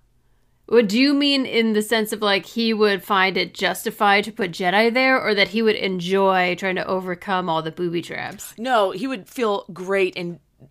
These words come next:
Speaker 2: be, like, making the place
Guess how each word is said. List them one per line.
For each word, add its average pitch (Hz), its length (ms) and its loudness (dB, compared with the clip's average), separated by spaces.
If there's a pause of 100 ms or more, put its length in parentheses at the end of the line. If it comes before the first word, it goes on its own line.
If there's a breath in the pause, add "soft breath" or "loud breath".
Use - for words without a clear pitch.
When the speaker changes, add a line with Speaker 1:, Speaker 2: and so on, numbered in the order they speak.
(160)
Speaker 2:
be, 208 200 -8
like, 190 280 -4 (260)
making 277 560 -4
the 294 100 -6
place 277 580 -8